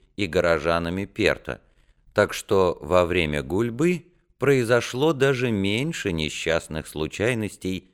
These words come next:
чем обычно. Всего лишь три убийства да несколько случаев членовредительства, но поскольку коснулись они лиц незначительных, было сочтено излишним проводить расследование.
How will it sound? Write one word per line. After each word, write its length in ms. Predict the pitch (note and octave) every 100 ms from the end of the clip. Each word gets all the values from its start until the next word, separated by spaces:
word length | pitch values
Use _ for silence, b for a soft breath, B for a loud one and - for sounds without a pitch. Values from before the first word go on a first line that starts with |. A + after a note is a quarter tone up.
| _
чем 260 | - A2 G2
обычно. 560 | F#2 C#2 C2+ - B1 - _ b b b
Всего 320 | - C#3+ C3
лишь 260 | A#2+ A#2+ -
три 320 | - A#2+ G2+
убийства 880 | F#2+ G#2+ E3+ E3+ - C3 C3+ A#2+ - _
да 200 | D3 E3+
несколько 500 | D#3 B2+ - F#2 F2
случаев 540 | - G2+ A#2 - F2+ D2+
членовредительства, 1200 | - F2+ F2 D2 C#2+ B1+ C2+ C2+ B1+ - C#2+ b b b b _
но 160 | C#3+ D3
поскольку 480 | B2+ A#2 A2+ G2 F#2+
коснулись 580 | F#2 E2+ F2+ E2 D#2 -
они 240 | D#2+ E2
лиц 300 | E2 E2 -
незначительных, 1200 | A2+ B2+ A2+ D3 D3 - F#3 - C#3 C3+ C3 - -
было 320 | G2+ C3+ G#2+
сочтено 640 | F#2+ F2+ - - G#2 G#2
излишним 960 | F#2+ G2 G2+ F2 F#2 E2+ C#2 D#2+ D2 C2+
проводить 500 | - D2 C#2+ C2+ -
расследование. 800 | D2 - - C2 B1 A#1+ A#1